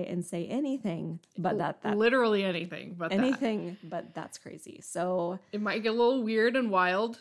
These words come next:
Speaker 2: <laughs>
Speaker 1: it might get a little twisty, topsy-turvy.
Speaker 2: <laughs>
Speaker 1: Might get a little dumb.
Speaker 2: Yeah,
Speaker 1: But,
Speaker 2: probably,
Speaker 1: you know.
Speaker 2: probably will go down the ro-, road of dumb, but
Speaker 1: That's what we do here.
Speaker 2: that is what we do here, and I don't care.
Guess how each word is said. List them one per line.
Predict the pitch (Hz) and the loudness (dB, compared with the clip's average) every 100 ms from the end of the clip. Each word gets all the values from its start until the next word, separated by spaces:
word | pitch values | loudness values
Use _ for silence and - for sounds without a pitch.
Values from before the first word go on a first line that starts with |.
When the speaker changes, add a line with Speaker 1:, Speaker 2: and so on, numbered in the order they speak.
| - | 6
Speaker 2:
<laughs> | 262 | 6
Speaker 1:
it | 208 | 8
might | 196 214 | 4 4
get | 254 220 208 - - _ _ _ - | 0 0 0 -4 -10 _ _ _ -10
a | - | -4
little | 101 98 | -2 -4
twisty, | - 226 226 - 226 214 - _ | -4 -4 -4 -6 -10 -12 -16 _
topsy-turvy. | - 202 - 240 - 233 220 190 185 190 523 480 - - - | -4 -4 -4 -6 -2 0 0 0 -2 2 4 4 0 -12 -20
Speaker 2:
<laughs> | - - _ _ | -20 -20 _ _
Speaker 1:
Might | 208 220 214 | -4 -2 -2
get | 214 | -2
a | |
little | 208 202 202 190 - - _ _ _ 330 - | 0 0 0 -2 -6 -12 _ _ _ -14 -8
dumb. | 165 185 180 143 160 160 _ _ - | -4 -2 -2 -4 -8 -10 _ _ -2
Speaker 2:
Yeah, | 226 208 208 - | 2 2 0 -4
Speaker 1:
But, | 180 | -4
Speaker 2:
probably, | 254 220 190 | 0 2 2
Speaker 1:
you | 175 | 2
know. | 180 | 0
Speaker 2:
probably | 262 254 | 2 2
will | 185 170 165 | 2 2 -2
go | 165 170 170 - 170 | -4 -6 -6 -10 -12
down | 165 165 | -10 -8
the | 165 | -8
ro-, | 160 160 160 - - 185 | -8 -10 -10 -16 -20 -14
road | 165 156 156 | -10 -10 -10
of | 151 170 165 | -14 -18 -12
dumb, | 165 151 147 160 _ - | -10 -8 -10 -12 _ -12
but | 170 151 - _ _ - - - - - | -6 -6 -8 _ _ -20 -20 -20 -18 -12
Speaker 1:
That's | 185 - | -10 -8
what | 185 | -6
we | 196 | -6
do | 190 247 311 | -6 -8 -8
here. | 185 - 190 _ _ _ - | -12 -12 -18 _ _ _ -6
Speaker 2:
that | 240 | -2
is | 262 262 | -2 -2
what | 180 | -2
we | 180 | -2
do | 185 | -4
here, | 185 185 | -4 -4
and | 185 | -2
I | 190 | -2
don't | 214 - | -4 -6
care. | 190 180 170 | -6 -4 -6